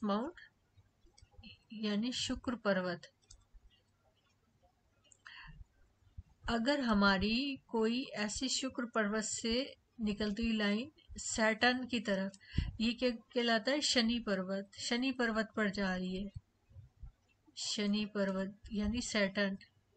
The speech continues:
Saturn Mount। अगर ऐसे कोई line निकल के Saturn Mount पर जा रही है और यहाँ से लाइफ लाइन से कोई branch निकली और उसने इस line को cut किया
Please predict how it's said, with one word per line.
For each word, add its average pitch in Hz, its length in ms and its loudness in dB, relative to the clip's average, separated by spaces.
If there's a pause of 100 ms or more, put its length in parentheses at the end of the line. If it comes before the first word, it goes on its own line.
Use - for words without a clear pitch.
(1000)
Saturn 202 500 0
Mount। 202 440 -2 (1000)
अगर 254 280 6 (120)
ऐसे 233 300 2
कोई 262 180 2
line 226 280 4
निकल 220 300 2
के 254 140 -2
Saturn 220 380 0
Mount 214 360 2
पर 240 120 4
जा 208 240 4
रही 208 220 2
है 269 140 0 (480)
और 262 180 2
यहाँ 233 420 2
से 220 400 2
लाइफ 208 420 4
लाइन 226 280 4
से 247 220 0
कोई 247 460 2
branch 202 460 4
निकली 202 520 2 (540)
और 240 220 4
उसने 220 460 0 (180)
इस 226 200 -4
line 196 300 4
को 262 220 -2 (200)
cut 247 200 2
किया 180 460 -2